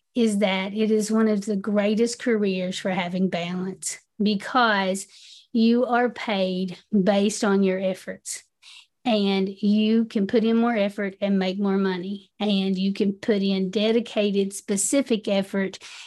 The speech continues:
and it can take less time than other jobs, and you can make more money. So, uh, if you want to continue to work toward balance in your life and you have a career in sales,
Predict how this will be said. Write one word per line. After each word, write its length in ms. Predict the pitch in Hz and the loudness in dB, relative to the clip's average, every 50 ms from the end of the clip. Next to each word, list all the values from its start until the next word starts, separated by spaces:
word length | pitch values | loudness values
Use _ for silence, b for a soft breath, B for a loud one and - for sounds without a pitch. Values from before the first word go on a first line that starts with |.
| B B B | B B B
and 140 | 214 220 | 0 2
it 160 | 214 208 208 - | 2 2 2 2
can 120 | 220 214 | 0 2
take 280 | 190 214 214 196 202 202 | 2 2 0 0 0 -2
less 360 | 196 214 220 233 247 240 - | 0 2 2 2 0 0 -4
time 380 | - - 226 214 214 202 208 | -4 -2 0 2 2 2 2
than 180 | 208 196 196 202 | 2 0 0 -2
other 300 | 208 214 220 220 240 226 | -2 -2 2 2 2 2
jobs, 500 | 202 226 220 202 196 190 190 190 190 - - - | 2 0 0 0 0 0 -2 -4 -6 -10 -6 0
and 160 | 214 190 214 | 2 4 4
you 120 | 247 214 | 4 4
can 160 | 220 233 214 | 4 2 0
make 240 | 208 202 196 196 196 | 2 0 -2 -4 -4
more 180 | 208 202 196 196 | -4 -2 -2 0
money. 380 | 196 190 185 180 180 190 196 | 0 -2 -2 -4 -4 -8 -8
So, 360 | - - - 208 190 180 185 - B B B B B B B B B - | -8 -2 -2 0 0 -2 -4 -6 B B B B B B B B B -2
uh, 220 | 226 196 190 196 196 | 0 2 2 2 2
if 220 | 202 214 202 - | 2 0 0 2
you 460 | 226 226 226 233 240 240 240 233 220 - | 4 6 6 6 6 4 4 2 0 2
want 280 | 233 214 208 214 202 | 2 2 2 0 0
to 100 | - 220 | -2 -2
continue 800 | 196 - 233 214 208 - 247 226 220 220 220 220 220 220 220 226 | 0 2 2 2 2 2 2 2 4 4 4 4 2 2 0 0
to 180 | 220 - 233 214 | -2 -2 -2 -2
work 280 | 190 202 202 208 214 214 | 0 0 -2 -2 -4 -4
toward 360 | - 226 214 202 202 196 190 | -4 -2 -2 0 0 -2 -2
balance 500 | 220 190 202 214 214 214 214 214 208 - | -2 -2 0 0 0 2 0 0 0 -2
in 140 | 214 208 208 | -2 0 0
your 160 | 202 208 208 | 2 2 2
life 520 | 208 208 202 202 202 196 196 202 202 - | 2 2 2 2 2 2 2 0 -2 -4
and 180 | 208 196 190 196 | -4 -2 0 0
you 260 | 202 208 208 208 214 | 0 0 0 0 -2
have 320 | 208 - - 214 202 196 | -2 -2 -4 -4 -2 -2
a 60 | 202 196 | -4 -4
career 340 | - 220 208 202 208 202 | -2 -2 0 0 0 2
in 140 | 196 202 202 | 2 2 2
sales, 600 | 190 - - 208 185 196 196 190 202 208 202 - | 0 0 -2 -2 0 0 0 0 -2 -2 -4 -6